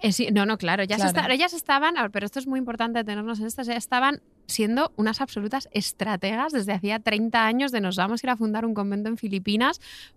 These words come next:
Speaker 1: vamos a hacer de Sor Jerónima una santa en vida", que ahora vamos a
Speaker 2: Claro.
Speaker 1: hablar un poquito de esto, y todo, claro, todo esto es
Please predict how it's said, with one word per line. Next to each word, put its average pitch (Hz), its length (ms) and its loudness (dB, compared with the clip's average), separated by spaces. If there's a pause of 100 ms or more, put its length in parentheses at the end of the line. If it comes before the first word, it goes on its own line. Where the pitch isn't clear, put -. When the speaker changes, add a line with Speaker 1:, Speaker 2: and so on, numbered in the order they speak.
Speaker 1:
vamos 202 400 4
a 233 40 4
hacer 214 260 0
de 170 100 2
Sor 170 160 -2
Jerónima 190 400 0
una - 140 -4
santa 175 280 0
en 180 140 2
vida", 208 320 2
que 196 80 -6
ahora 175 140 -2
vamos 175 220 0
a 180 40 0
Speaker 2:
Claro. 180 40 2
Speaker 1:
hablar 180 180 2
un 180 80 0
poquito 190 320 0
de 196 120 4
esto, 311 360 0
y 208 100 2
todo, 175 220 0
claro, 190 260 0
todo 175 200 0
esto 180 240 -2
es 277 200 -2